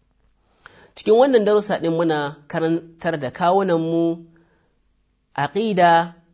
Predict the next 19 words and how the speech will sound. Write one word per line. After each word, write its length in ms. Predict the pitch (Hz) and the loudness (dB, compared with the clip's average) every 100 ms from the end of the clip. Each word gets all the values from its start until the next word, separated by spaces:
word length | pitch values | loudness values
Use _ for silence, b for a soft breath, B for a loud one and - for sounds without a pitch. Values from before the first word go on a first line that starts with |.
| _ - | _ -2
wadda 220 | 151 160 | 0 0
ta 120 | 147 | -2
shahi 240 | 139 127 131 | -6 -8 -8
addininmu 560 | - 117 143 156 135 131 | -10 -6 -4 -4 -4 -6
na 100 | 123 | -8
Musulunci. 480 | 120 120 117 113 - - _ _ b b b - | -10 -12 -14 -14 -20 -20 _ _ b b b -6
Muna 240 | 135 175 | -2 0
fatan 320 | 160 170 170 160 | 0 -2 -2 -4
Allah 240 | 185 160 | -2 -4
subhanahu 560 | 135 135 151 147 135 135 | -4 -10 -8 -6 -6 -8
wa 80 | |
ta'ala 400 | 135 - 131 127 | -8 -8 -4 -4
a 40 | - | -6
cikin 200 | - 143 | -10 -10
kowane 320 | - 233 175 | -2 -2 0
darussa 400 | 156 165 160 131 | -2 -2 -4 -6
wa-, 160 | 127 - | -6 -6
wannan 400 | 135 151 131 131 | -4 -2 -4 -4
namu 400 | 165 160 165 | -4 -4 -6